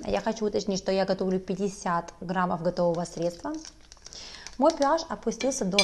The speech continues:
необходимого мне уровня. И составляет он примерно шесть с половиной.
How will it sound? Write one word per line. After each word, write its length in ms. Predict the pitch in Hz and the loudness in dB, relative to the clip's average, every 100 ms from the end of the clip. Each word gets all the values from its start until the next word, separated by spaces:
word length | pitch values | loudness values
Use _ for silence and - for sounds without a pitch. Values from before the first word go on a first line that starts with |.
| - | 6
необходимого 720 | 185 175 - 196 196 226 202 | 4 0 -2 0 2 4 2
мне 340 | 185 180 190 196 - | 2 2 0 -2 -6
уровня. 440 | 208 185 170 160 180 - - - - - - - - - | -2 0 0 -4 -8 -14 -20 -20 -20 -20 -20 -18 -18 -4
И 80 | 208 | -2
составляет 540 | 190 208 220 330 339 | 0 0 6 6 6
он 160 | 302 302 | 2 4
примерно 520 | 285 247 262 262 247 - | 4 6 6 6 2 -2
шесть 540 | - - 196 208 - | -2 2 2 2 -4
с 120 | - | -16
половиной. 580 | - 196 190 180 170 160 | 0 4 4 4 0 -4